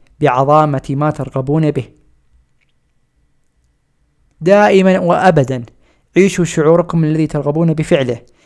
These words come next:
عيشوا ما ترغبون به، عيشوا لحظاتكم الصغيرة حتى وإن كانت مخفية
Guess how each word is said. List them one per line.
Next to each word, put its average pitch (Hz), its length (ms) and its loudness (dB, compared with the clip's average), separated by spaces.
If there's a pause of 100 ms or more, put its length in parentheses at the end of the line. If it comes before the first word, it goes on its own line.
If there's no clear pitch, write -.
(140)
عيشوا 165 280 -2
ما 151 140 0
ترغبون 151 520 -2
به، 147 200 -4 (360)
عيشوا 185 480 -2 (680)
لحظاتكم 180 720 0
الصغيرة 175 840 -2
حتى - 280 -4
وإن 170 200 4
كانت 175 400 -4
مخفية 175 440 -4